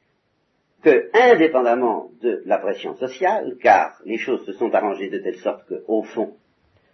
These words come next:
au point de vue policier, le juge d'instruction qui mène l'enquête, ou le commissaire qui mène l'enquête, est très vite convaincu que c'est lui, mais en même temps, il s'aperçoit, le commissaire, qu'il n'y a aucun moyen de le coincer,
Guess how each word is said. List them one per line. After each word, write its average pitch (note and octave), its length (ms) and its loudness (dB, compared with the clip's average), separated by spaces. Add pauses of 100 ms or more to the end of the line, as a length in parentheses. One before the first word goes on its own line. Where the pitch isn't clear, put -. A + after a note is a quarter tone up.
au A2 80 -4
point A#2+ 120 2
de B2+ 60 2
vue A#2+ 160 0
policier, G2 680 -6 (240)
le G2+ 100 -4
juge A#2+ 200 -4
d'instruction G2 520 -4
qui - 140 -12
mène G#2 140 -2
l'enquête, F#2+ 320 -2
ou D2+ 60 -10
le D2+ 80 -14
commissaire G2+ 380 -4
qui - 80 -6
mène F2+ 120 -4
l'enquête, F2+ 360 -4
est F#2 120 -12
très A#2+ 160 2
vite A#2 160 -2
convaincu F2+ 400 -4
que - 60 -20
c'est D#2+ 140 -8
lui, C#3+ 260 -4 (320)
mais B2 120 4
en A2+ 80 6
même G#2 240 0
temps, G#3 240 2
il - 60 -10
s'aperçoit, F#2+ 600 -4
le D2 120 -14
commissaire, E2+ 440 -8
qu'il - 100 -14
n'y F#2 40 4
a - 80 0
aucun A2+ 220 0
moyen D#2+ 260 -2
de C3+ 60 0
le G#2+ 60 -4
coincer, G2 500 -6